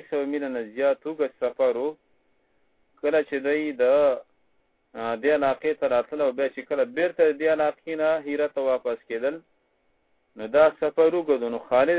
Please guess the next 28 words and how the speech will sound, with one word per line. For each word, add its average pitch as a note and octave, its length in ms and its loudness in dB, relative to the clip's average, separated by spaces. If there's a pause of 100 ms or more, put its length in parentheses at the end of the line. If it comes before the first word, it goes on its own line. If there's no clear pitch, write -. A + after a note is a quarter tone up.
رضی C3+ 180 -2
الله B2+ 220 -2
عنه C3+ 200 -8
دغه C3+ 240 2
طریقه A#2 380 -8
وکړه A#2+ 340 -4
چې D3 120 -10
لښکر A#2+ 380 -6
یې B2+ 100 -8
دوی C3 340 -6
سیکو، D#3 360 -6 (720)
په A#2 80 -4
خپله E3 360 0 (140)
په C#3+ 120 -8
وروستنۍ C3 580 -2
حصه D3 240 -6
کې C3 120 -8
دی B2+ 140 2
روان A2+ 360 2
شو. G2+ 200 -16 (1800)
خو A2+ 80 -6
د A#2+ 160 -2
ځان E3 220 -2
سره D3 180 -2
لږ E3+ 180 0
ملګري C#3+ 420 -2
واخیستل C#3 640 0 (1080)
او A2 140 0